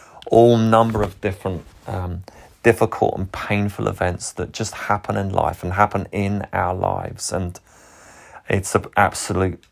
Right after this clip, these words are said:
honor and privilege to, to draw alongside people in that way and in that role. But, but often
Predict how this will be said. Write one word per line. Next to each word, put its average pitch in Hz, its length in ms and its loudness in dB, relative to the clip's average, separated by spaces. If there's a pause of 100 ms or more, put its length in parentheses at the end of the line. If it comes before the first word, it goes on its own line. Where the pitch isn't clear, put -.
honor 98 460 6
and 85 100 -2
privilege 95 800 -4
to, 87 320 -6
to - 180 -8
draw 90 320 2
alongside 90 640 0
people 95 480 -8
in 95 280 -2
that 90 220 -4
way 95 220 -2
and 90 100 -4
in 87 80 -4
that - 180 -4
role. 98 280 0
But, 95 200 -8 (720)
but 110 140 4
often 110 560 4